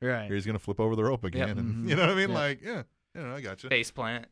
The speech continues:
Speaker 3: Yeah.
Speaker 1: <laughs>
Speaker 2: Okay, so this one, and since you're a writer, this will be a little bit different than some of the people we've gotten, but we've had writers on here before too. Uh, your biggest influence?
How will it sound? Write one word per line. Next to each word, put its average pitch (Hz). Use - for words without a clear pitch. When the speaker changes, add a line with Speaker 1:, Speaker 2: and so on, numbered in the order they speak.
Speaker 3:
Yeah. 156
Speaker 1:
<laughs> 233
Speaker 2:
Okay, 156
so 156
this 247
one, 127
and 127
since -
you're 117
a 107
writer, 110
this 135
will 110
be 107
a -
little 117
bit 101
different 90
than 87
some 139
of 123
the 95
people 82
we've 80
gotten, 85
but 117
we've 110
had 101
writers 92
on 85
here 87
before 85
too. 117
Uh, 98
your 156
biggest 143
influence? 85